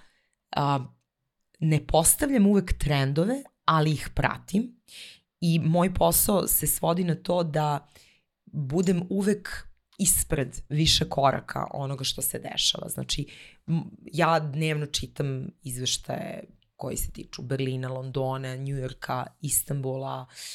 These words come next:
Tel Aviva. A, pratim dešavanja na svetskom nivou koja utiču na društvene živote i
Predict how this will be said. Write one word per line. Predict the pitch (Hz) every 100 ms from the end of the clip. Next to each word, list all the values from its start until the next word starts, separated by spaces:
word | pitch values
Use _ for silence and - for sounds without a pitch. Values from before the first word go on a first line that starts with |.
| - _ _
Tel | 180 160
Aviva. | 139 135 143 131 127 131 - - - _ -
A, | 139 135 - -
pratim | 165 170 202 - 185 165 - _ _ _
dešavanja | - 135 147 - - - - - 233 226 196 180
na | 147 147
svetskom | - 151 - 170
nivou | 160 127 123 127 185 247 - - - _
koja | - 156
utiču | 151 165 156 202 - 156
na | 143
društvene | 139 135 - 156 135
živote | 120 120 - - - 240 - - - - _ _ -
i | 233